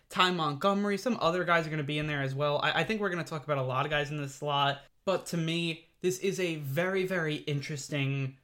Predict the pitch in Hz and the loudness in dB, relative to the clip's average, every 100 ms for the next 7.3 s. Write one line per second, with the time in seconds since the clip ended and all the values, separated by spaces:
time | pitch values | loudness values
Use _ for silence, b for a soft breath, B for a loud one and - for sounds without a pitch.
0 | - 180 156 233 320 214 165 160 165 - | -6 0 2 2 2 0 0 -2 -4 -6
1 | - 254 302 349 285 254 190 185 185 - | -2 -2 -2 -2 -2 -2 -2 -2 -2 -8
2 | b b b b b 165 160 165 156 175 | b b b b b -2 -2 -2 0 2
3 | 139 143 214 294 277 254 233 196 180 180 | 2 0 2 4 4 4 2 2 0 -2
4 | - 147 127 - - 180 262 - 415 440 | -2 -2 -2 -4 -6 -4 -4 -2 0 2
5 | 349 262 240 220 233 190 143 127 120 139 | 0 2 2 0 0 2 4 2 -2 0
6 | 135 220 247 262 240 208 202 196 180 170 | 0 0 -2 -2 -2 0 0 0 0 -2
7 | 147 135 | -2 -2